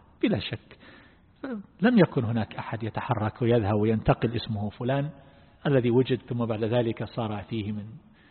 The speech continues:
النشاط والقوة ويتكلم ويفكر ويعبر ويطيع ويعصي. هذا كله فيه عظات وعبر حينما ينظر الإنسان في ما خلق الله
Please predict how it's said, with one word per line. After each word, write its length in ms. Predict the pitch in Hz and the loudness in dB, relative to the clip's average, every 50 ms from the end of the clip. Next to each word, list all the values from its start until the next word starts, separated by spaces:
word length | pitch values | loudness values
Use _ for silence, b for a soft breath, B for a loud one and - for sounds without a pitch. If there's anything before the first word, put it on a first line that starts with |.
| b b - | b b -4
النشاط 600 | 143 139 135 113 - - 135 120 110 110 - - | -2 0 -2 -2 -2 -2 0 0 0 0 -2 -4
والقوة 720 | 110 104 - - 127 120 113 113 104 98 85 113 117 - - - - - b b b b b - | -6 -6 -4 -2 0 0 0 -2 -4 -6 -8 -10 -10 -12 -14 -18 -20 -20 b b b b b -2
ويتكلم 680 | 131 113 - 120 - - 147 127 120 117 117 110 110 110 | -2 0 0 0 2 4 6 6 6 6 4 4 0 -2
ويفكر 1040 | 117 107 110 113 151 156 151 147 143 131 107 - - 160 143 - - - 131 117 113 | -4 -6 -10 -10 -10 -8 -6 -4 -4 -4 -2 2 4 4 4 4 4 4 4 4 4
ويعبر 760 | 110 113 113 107 107 135 127 117 107 120 113 113 117 117 123 - - - b b b b b b b b | 0 -2 0 2 4 4 4 4 2 0 0 0 -2 -10 -14 -16 -20 -20 b b b b b b b b
ويطيع 460 | 180 170 160 160 170 170 156 135 110 117 | 6 6 6 8 8 6 6 6 6 4
ويعصي. 480 | 120 123 127 113 - - - 123 123 - - - - - - _ _ _ _ | 4 4 4 2 0 -4 -6 -8 -8 -8 -14 -20 -20 -20 -20 _ _ _ _
هذا 200 | - 165 156 147 | -4 -2 -2 -2
كله 380 | 131 - - 208 160 127 113 113 | -2 -2 -2 -2 0 0 -2 -2
فيه 260 | 104 - 113 101 95 - - - _ _ _ _ _ _ _ _ _ _ - - - | -4 -4 -6 -8 -8 -10 -16 -20 _ _ _ _ _ _ _ _ _ _ -4 0 2
عظات 380 | 123 110 117 110 98 - - | 4 4 4 2 2 0 -4
وعبر 360 | 110 98 104 101 110 113 - - _ _ _ _ _ - | -8 -8 -6 -6 -8 -10 -12 -14 _ _ _ _ _ -12
حينما 340 | - 143 135 120 107 110 107 | -6 -4 -2 -2 -2 0 0
ينظر 340 | 113 113 107 101 101 98 | -2 -2 -2 -6 -8 -10
الإنسان 400 | 104 107 107 98 - - 120 113 | -10 -12 -16 -16 -14 -14 -14 -14
في 320 | 113 - - 107 104 123 135 - | -14 -16 -18 -18 -18 -18 -12 -8
ما 80 | - 113 | -8 -6
خلق 380 | - - 131 117 110 - - 110 | -2 -2 -2 -2 -2 -6 -10 -12
الله 400 | 101 104 104 101 90 101 110 | -12 -12 -12 -12 -14 -14 -16